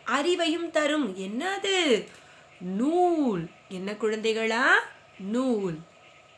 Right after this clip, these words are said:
அடுத்து, மொழியோடு விளையாடு. ஒரு சொல்லுக்கு இரு பொருள் எழுதுக.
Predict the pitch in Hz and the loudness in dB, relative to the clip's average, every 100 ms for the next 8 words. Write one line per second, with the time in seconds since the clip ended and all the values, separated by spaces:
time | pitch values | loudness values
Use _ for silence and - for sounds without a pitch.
0 | - - - - - - - - - - | -20 -20 -20 -20 -20 -20 -20 -20 -20 -20
1 | - - - - - 196 185 - 214 277 | -20 -20 -20 -20 -20 -14 -14 -6 0 0
2 | 453 - - - - - - 240 277 311 | 0 -8 -20 -20 -20 -16 -2 0 2 4
3 | 370 339 262 262 494 - 220 214 202 196 | 6 6 4 2 0 -2 -2 0 -2 -6
4 | 185 190 226 208 - - - - - 294 | -8 -4 -2 -2 -4 -16 -20 -20 -4 0
5 | 302 277 - 269 330 415 - 226 311 - | 2 2 2 2 0 -2 -4 -4 -4 -6
6 | - - - - 247 349 453 453 359 226 | -18 -20 -20 -6 2 4 4 0 2 2
7 | 247 381 - 202 185 180 180 220 226 | 2 -2 -4 -4 -4 -8 -2 0 2